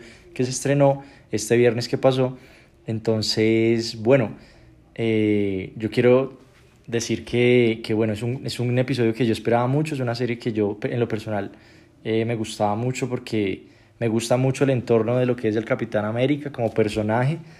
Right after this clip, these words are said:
en este mundo, en este universo cinematográfico de Marvel,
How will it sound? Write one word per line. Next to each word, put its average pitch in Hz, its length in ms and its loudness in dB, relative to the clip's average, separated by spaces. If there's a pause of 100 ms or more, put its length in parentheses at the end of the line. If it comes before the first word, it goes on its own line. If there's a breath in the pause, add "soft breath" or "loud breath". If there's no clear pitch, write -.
(220 loud breath)
en 113 140 -4
este 117 340 0
mundo, 127 400 2
en 117 80 0
este 113 200 -6
universo 113 400 -2
cinematográfico 110 840 -2
de 117 60 0
Marvel, 113 420 0